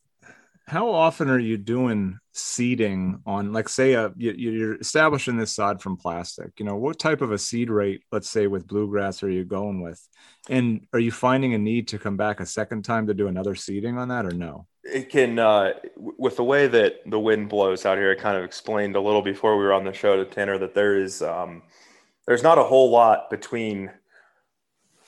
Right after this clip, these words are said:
Speaker 2: the Front Range of the mountains and Kansas to us. It's, um, it's pretty much a flat plain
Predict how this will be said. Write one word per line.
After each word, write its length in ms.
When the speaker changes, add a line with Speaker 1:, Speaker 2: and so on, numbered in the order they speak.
Speaker 2:
the 80
Front 240
Range 240
of 60
the 80
mountains 420
and 160
Kansas 460
to 100
us. 280
It's, 260
um, 400
it's 160
pretty 240
much 240
a 60
flat 360
plain 380